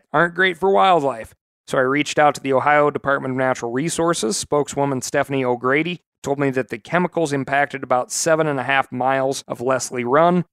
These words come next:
Bull Creek, and a portion of the North Fork of Beaver Creek. As of February eighth, they estimate that the spill killed thirty-five hundred fish, most of which were small suckers, minnows, darters, and sculpin.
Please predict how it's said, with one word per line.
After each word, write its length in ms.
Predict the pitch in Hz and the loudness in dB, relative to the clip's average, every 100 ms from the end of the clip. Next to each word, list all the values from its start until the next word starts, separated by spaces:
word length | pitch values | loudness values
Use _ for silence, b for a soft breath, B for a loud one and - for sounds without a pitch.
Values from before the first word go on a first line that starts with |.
| _ | _
Bull 180 | 139 131 | -4 -4
Creek, 480 | - 175 196 180 - _ 143 | -4 -2 -2 -2 -10 _ -4
and 120 | 139 | -2
a 40 | |
portion 420 | - 151 147 - | 0 0 0 0
of 100 | 147 | -4
the 60 | 131 | -2
North 280 | 131 135 - | 0 0 0
Fork 260 | 131 123 | -4 -4
of 160 | 123 117 | -6 -4
Beaver 260 | 190 175 147 | -2 0 -2
Creek. 320 | - 123 - _ _ _ _ _ | -2 -6 -6 _ _ _ _ _
As 140 | 135 127 | -2 -2
of 100 | 117 | -2
February 560 | 143 135 135 127 131 - | -2 0 2 0 0 -4
eighth, 300 | 170 196 _ _ _ | -2 -2 _ _ _
they 200 | - 131 | -6 -2
estimate 500 | 147 151 151 147 147 | 0 0 0 -2 -2
that 140 | 120 - | -4 -12
the 80 | |
spill 340 | - - 165 170 | -8 0 2 2
killed 320 | - 143 139 - | 0 -2 -2 -2
thirty-five 500 | 170 185 160 151 143 | -2 -2 2 2 2
hundred 300 | 135 135 123 | 0 -2 -6
fish, 380 | - 190 185 - _ _ | -4 -2 0 -2 _ _
most 300 | 139 190 208 | 2 2 2
of 100 | 160 | 0
which 240 | 151 139 113 | 0 0 -2
were 100 | 131 | -8
small 300 | - 139 123 | -2 -2 -2
suckers, 440 | - 160 151 143 | -2 -4 -2 -4
minnows, 360 | 139 139 139 123 | -2 0 0 0
darters, 420 | 135 131 127 113 | 0 2 0 -4
and 100 | 110 | -8
sculpin. 520 | - 185 185 190 180 | 0 2 2 0 -2